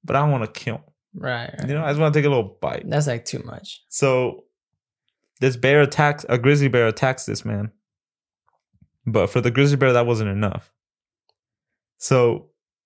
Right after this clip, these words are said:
Speaker 1: every single night for a week, this grizzly bear came back <laughs> and a-, continued to attack him every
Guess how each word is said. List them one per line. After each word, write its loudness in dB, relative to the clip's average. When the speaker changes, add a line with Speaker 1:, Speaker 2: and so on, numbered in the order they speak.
Speaker 1:
every 4
single 2
night 0
for 4
a 4
week, -2
this 2
grizzly 0
bear 2
came -2
back -2
<laughs> -20
and 6
a-, 0
continued 2
to 2
attack -2
him -12
every -2